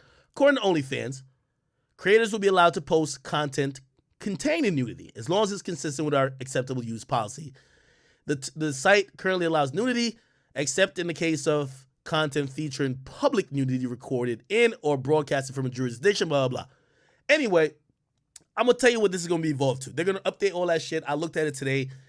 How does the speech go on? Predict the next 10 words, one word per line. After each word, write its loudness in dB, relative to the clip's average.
The -4
last 6
update -2
was 0
back 2
in -6
March. 2
They're 10
gonna 6
ban 6